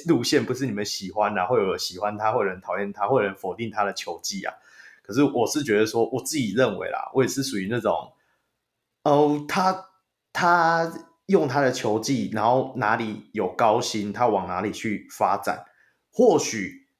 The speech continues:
当初C B A有开这么高的价格给他，然后欧洲也有，可是欧洲就是硬生生比他少，那他当然要去C B A啊。我记得那时候他一开始登陆北京首钢的时候，我记得啦，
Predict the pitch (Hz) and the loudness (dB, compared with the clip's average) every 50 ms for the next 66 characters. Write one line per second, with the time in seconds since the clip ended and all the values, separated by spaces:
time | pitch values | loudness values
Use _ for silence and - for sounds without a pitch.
0 | _ - 143 147 160 160 151 - 147 143 143 143 147 143 143 - _ _ _ _ | _ 0 2 2 2 -2 -4 -2 -2 0 0 0 -2 -6 -10 -16 _ _ _ _
1 | _ _ _ _ _ _ - - - 160 165 160 - 160 160 156 151 156 156 - | _ _ _ _ _ _ -6 -4 -2 -2 -2 -2 2 4 6 6 6 6 4 0
2 | - - 127 120 202 202 - 139 131 131 135 131 - - - - - - 170 135 | -4 -2 -2 0 0 0 2 2 4 4 2 0 -4 -10 -16 -4 0 0 0 2
3 | 113 - 123 123 117 - 127 120 101 98 - - 87 65 58 - - _ _ _ | 2 2 4 4 4 4 2 2 2 2 0 -4 -8 -8 -8 -10 -14 _ _ _
4 | _ _ - - 104 95 90 104 110 107 104 104 113 - - - 117 110 - 180 | _ _ -8 -6 -6 -4 0 2 2 4 4 2 0 -4 -6 -4 -4 0 4 4
5 | 170 127 - - - - - _ _ _ _ _ _ _ _ _ _ _ _ _ | 4 4 2 -2 -10 -16 -20 _ _ _ _ _ _ _ _ _ _ _ _ _
6 | - 202 196 196 202 208 190 190 190 139 135 135 165 196 196 - 147 151 196 - | 4 6 6 6 6 6 4 6 6 6 6 6 6 4 2 2 0 2 2 4
7 | 202 208 190 185 180 175 185 190 190 208 170 151 143 160 151 147 147 151 147 147 | 4 4 4 4 4 2 2 2 4 4 4 4 4 4 4 4 4 2 2 -2
8 | 107 101 101 117 120 120 - - 110 95 - - - - _ _ - 170 170 160 | -6 -4 -2 0 0 0 0 0 -2 -2 -2 -4 -10 -18 _ _ 0 2 2 2
9 | - 135 139 139 139 139 120 107 107 107 107 120 110 - 98 98 95 101 101 98 | 2 2 2 2 2 2 2 0 0 -2 -2 -4 -6 -6 -6 -8 -6 -4 -2 -2
10 | 95 90 - 165 165 - 262 226 180 156 196 208 - 165 156 - 156 165 160 - | 0 2 2 2 4 4 6 6 6 6 6 4 4 4 2 2 2 2 0 0
11 | - - 202 - - - 156 151 139 123 - - 139 139 147 151 147 135 - - | -4 -8 -10 -6 -2 0 0 0 -2 -2 0 0 0 2 2 2 2 2 0 -4
12 | - - - _ - 120 113 104 95 135 143 143 139 135 104 95 95 113 110 113 | -12 -18 -20 _ -2 0 0 2 2 2 2 2 2 2 0 0 0 0 0 0
13 | 113 104 - 113 110 107 - - - _ _ _ 131 127 120 117 117 - - - | -2 -4 -2 -2 -2 -2 -2 -4 -8 _ _ _ 2 2 2 2 0 -4 -4 -2
14 | 202 185 143 - - 113 - 87 90 90 92 90 - - | -2 -2 -2 -2 -2 -2 -2 0 0 0 0 0 -2 -4